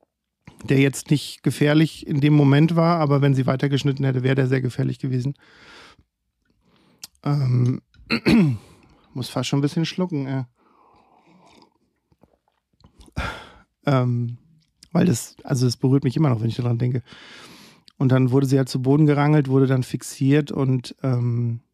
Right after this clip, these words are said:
ja, das war dann, war dann unsere, unser erstes Erlebnis,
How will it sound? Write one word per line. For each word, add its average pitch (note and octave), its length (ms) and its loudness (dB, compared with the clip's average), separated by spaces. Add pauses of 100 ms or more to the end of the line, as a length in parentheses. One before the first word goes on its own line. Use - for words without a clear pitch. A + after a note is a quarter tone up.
(160)
ja, A#2 340 -6 (400)
das - 300 -10
war B2 160 0
dann, B2+ 460 0 (960)
war C3 100 0
dann C#3+ 120 2
unsere, C#3+ 360 2
unser D#3 240 2
erstes E3+ 380 0
Erlebnis, E3 880 2